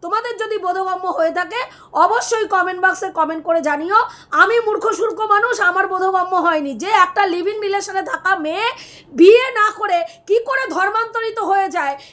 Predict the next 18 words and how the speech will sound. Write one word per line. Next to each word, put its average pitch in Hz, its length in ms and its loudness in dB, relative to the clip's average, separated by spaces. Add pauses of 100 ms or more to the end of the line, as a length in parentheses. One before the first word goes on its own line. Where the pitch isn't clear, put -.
এবং 427 260 0 (200)
তার 403 220 0
জন্য 480 200 -2 (160)
তাকে 403 200 -4
আবার 403 380 2 (100)
মূল 466 220 2
স্রোতে 453 240 -6
ফেরানোর 392 380 -4
জন্য 370 160 -10 (160)
তার 427 260 2
ধর্মে, 381 440 -2 (360)
উম, 294 200 -10
আহ, 320 200 -2
মানে 311 260 -6
ধর্মান্তরিত 392 680 -4
করে 370 360 2 (300)
তাকে 320 280 2 (220)
আবার 480 220 6